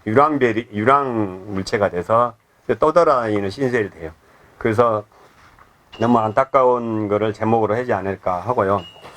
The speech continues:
그다음에 제일 첫 번째 있었던 거를 좀, 좀 말씀을 좀 드리겠습니다. <laughs> 첫 번째 동의-, 종이동물원을, 자, 여러분 한번 물어볼게요. 자, 왜 종이동물원이라고 제목을 지었을까?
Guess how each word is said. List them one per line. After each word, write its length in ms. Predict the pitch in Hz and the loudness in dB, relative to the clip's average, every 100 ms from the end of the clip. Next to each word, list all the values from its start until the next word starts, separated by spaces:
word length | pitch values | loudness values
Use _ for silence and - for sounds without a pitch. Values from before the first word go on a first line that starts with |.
| - - | -20 -2
그다음에 260 | 147 156 120 | 0 0 0
제일 240 | 147 160 | 0 0
첫 180 | 185 196 | -2 -2
번째 260 | 220 196 143 | -2 -2 -4
있었던 360 | 123 160 151 | -2 -2 0
거를 180 | 127 120 | 0 0
좀, 220 | 123 117 98 - - - - - | -2 -6 -12 -20 -16 -16 -10 -4
좀 140 | 104 | 0
말씀을 340 | 101 110 143 113 | 0 0 0 2
좀 180 | 104 98 | 0 0
드리겠습니다. 640 | 101 98 - 135 - 160 _ - | 0 0 -2 -6 -4 -4 _ -20
<laughs> 180 | - - | -20 0
첫 180 | 185 | 2
번째 400 | 208 190 175 143 | 4 2 4 4
동의-, 500 | 110 120 143 156 147 - | 2 0 2 2 0 -2
종이동물원을, 1300 | 120 151 175 165 143 127 123 123 117 117 139 135 - _ _ - - - | 2 4 4 2 0 0 0 0 -2 -4 -4 -6 -10 _ _ -20 -20 0
자, 240 | 131 117 | 2 4
여러분 440 | 127 147 143 135 135 | 4 4 2 0 0
한번 240 | 139 110 | -2 -2
물어볼게요. 440 | 98 110 98 - 80 - - - - - - | -2 0 -2 -4 -14 -16 -20 -20 -18 -18 -6
자, 100 | - 139 | 0 4
왜 180 | 208 175 | 4 4
종이동물원이라고 1160 | - 135 190 156 143 165 170 160 151 127 120 113 | 0 0 0 2 0 0 2 2 2 0 0 -2
제목을 380 | - 107 107 98 | -4 -2 -2 -2
지었을까? 720 | 98 95 - 85 78 80 82 | -4 -6 -8 -8 -8 -10 -12